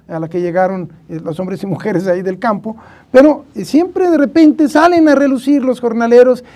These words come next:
y las autoridades dicen, "Vamos a confirmar que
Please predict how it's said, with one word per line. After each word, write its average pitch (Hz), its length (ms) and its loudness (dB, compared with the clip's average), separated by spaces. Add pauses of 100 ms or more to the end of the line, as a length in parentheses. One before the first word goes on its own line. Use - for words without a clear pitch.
(160)
y 262 140 2
las 269 180 4
autoridades 226 420 -2
dicen, 202 120 -6
"Vamos 247 300 0
a 240 100 -2
confirmar 226 1080 -4
que 180 420 -4